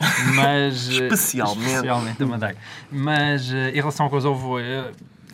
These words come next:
Speaker 1: eu tenho algumas dúvidas, eh, quanto a Estados cuja viabilidade económica é mais do que duvidosa, e o, é o caso do Kosovo. Ahm, além de,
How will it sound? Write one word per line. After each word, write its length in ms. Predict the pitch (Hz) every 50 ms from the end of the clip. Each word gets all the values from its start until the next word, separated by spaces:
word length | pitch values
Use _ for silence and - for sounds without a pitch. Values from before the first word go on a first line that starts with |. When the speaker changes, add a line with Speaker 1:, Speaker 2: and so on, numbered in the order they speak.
| - - -
Speaker 1:
eu 100 | 151 147
tenho 160 | 143 165 160
algumas 240 | 156 151 135 135 127
dúvidas, 560 | 120 139 135 135 139 135 131 131 - - - 160 -
eh, 300 | - 123 120 120 120 120
quanto 220 | - 139 120 135
a 20 |
Estados 400 | 127 113 - 135 127 127 - -
cuja 320 | - - 139 131 117 127 120
viabilidade 640 | 110 117 123 120 113 117 117 117 113 120 117 113 113
económica 560 | 110 - - 117 113 113 113 113 110 110 113
é 260 | 110 110 107 107 110
mais 200 | 107 110 107 104
do 80 | 107 104
que 60 | -
duvidosa, 560 | 110 107 95 104 98 98 95 95 - - 101 98
e 80 | 104 104
o, 100 | 101 110
é 120 | 98 110
o 60 | 104 104
caso 180 | - 104 104
do 60 | - -
Kosovo. 340 | - 107 98 104 95 90 - - - 104
Ahm, 500 | 104 101 101 101 98 98 101 98 98 101 98 - - _ - - - - - _ - -
além 320 | - 110 117 135 135 127
de, 260 | 110 123 123 120 127